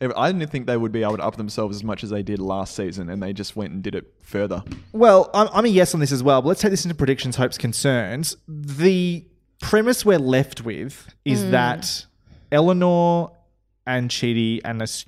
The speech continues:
Speaker 2: presumably the other two are all either back in real world or in a simulation of the real world,
Speaker 3: Mm-hmm.
Speaker 2: and that they're going to have to find each other. At least she's found Chidi, and
Speaker 3: Mm-hmm.
Speaker 2: Chidi is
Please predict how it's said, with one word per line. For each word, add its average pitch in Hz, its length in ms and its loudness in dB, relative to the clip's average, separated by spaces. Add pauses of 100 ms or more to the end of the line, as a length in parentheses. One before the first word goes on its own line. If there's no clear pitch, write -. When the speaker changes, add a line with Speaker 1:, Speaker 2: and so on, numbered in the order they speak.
Speaker 2:
presumably 147 440 4
the 127 100 6
other 117 140 2
two 107 460 0
are 110 180 -4
all 139 680 2
either 117 320 0
back 143 360 -2
in 170 280 2
real 170 260 4
world 135 580 4 (280)
or 127 200 4
in 120 60 0
a 113 40 -2
simulation 147 580 2
of 117 60 -2
the 110 80 -4
real 104 180 0
world, 52 280 -6
Speaker 3:
Mm-hmm. 202 260 0 (340)
Speaker 2:
and 123 260 0
that 117 540 0 (500)
they're 123 580 0
going 120 400 0
to 113 40 -2
have 113 160 -2
to 117 60 -8
find 120 440 -2
each 117 220 -2
other. 107 180 0
At 113 100 -2
least 147 200 2
she's 143 180 -2
found 123 220 0
Chidi, 123 440 0
and 123 160 0
Speaker 3:
Mm-hmm. 202 140 -2
Speaker 2:
Chidi 117 440 0
is 104 320 -4